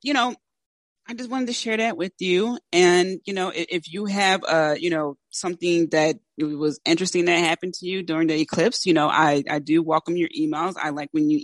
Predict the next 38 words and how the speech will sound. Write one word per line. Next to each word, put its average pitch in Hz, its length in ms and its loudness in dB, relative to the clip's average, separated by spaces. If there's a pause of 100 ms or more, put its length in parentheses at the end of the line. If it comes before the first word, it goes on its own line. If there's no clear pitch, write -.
(100)
email 175 200 0
me. 196 200 -4
I 139 140 -4
appreciate 196 680 -2
that, 202 280 2 (1040)
you 165 120 6
know, 175 260 4 (100)
and, 165 400 2 (680)
and 160 360 -4
you 165 200 2
know 165 140 4
what? 214 240 -2 (220)
Hey, 110 340 0
now 160 300 2
we 180 180 0
have 180 280 0
something 185 460 -6
to 196 120 -6
work 180 280 -2
with 180 240 -2 (560)
come 208 180 2
<laughs> 214 320 0
the 165 140 -10
next 160 400 -2
eclipse. - 640 -6 (260)
<laughs> 285 100 0 (1300)
If - 120 -20
you 240 200 4
so 202 280 4
choose 202 320 -4
to 180 100 0
tap 165 320 -2
into 156 300 -4
that 139 180 -6 (100)
energy, 120 600 -4
but, - 380 -2
you 139 60 4
know, 92 260 0